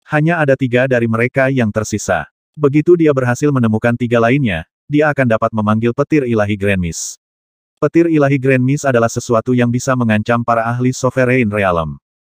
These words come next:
Dua ribu lima belas. Ketika Huang Xiaolong muncul dari bintang, banyak negara adidaya lainnya telah bergabung dengan jajaran Radiance Night Corp. Dengan bantuan Chang Mutian, orang tua bulan penghormatan, dan tuannya, Raja Nenek,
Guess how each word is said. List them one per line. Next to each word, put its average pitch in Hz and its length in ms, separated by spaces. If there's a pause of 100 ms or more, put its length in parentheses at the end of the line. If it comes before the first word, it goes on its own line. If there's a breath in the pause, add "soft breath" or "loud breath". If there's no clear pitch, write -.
(280)
Dua 160 320
ribu 147 240
lima 139 240
belas. 104 560 (160)
Ketika 156 400
Huang 143 240
Xiaolong 131 400
muncul 123 400
dari 113 160
bintang, 110 480 (280)
banyak 139 280
negara 127 320
adidaya 110 360
lainnya 113 360
telah 113 160
bergabung 113 560
dengan 110 240
jajaran 117 400
Radiance 127 560
Night 98 160
Corp. 85 320 (640)
Dengan 147 340
bantuan 139 460
Chang 127 180
Mutian, 131 480 (160)
orang 151 320
tua 139 160
bulan 123 240
penghormatan, 113 640 (240)
dan 143 160
tuannya, 120 540 (180)
Raja 147 320
Nenek, 117 320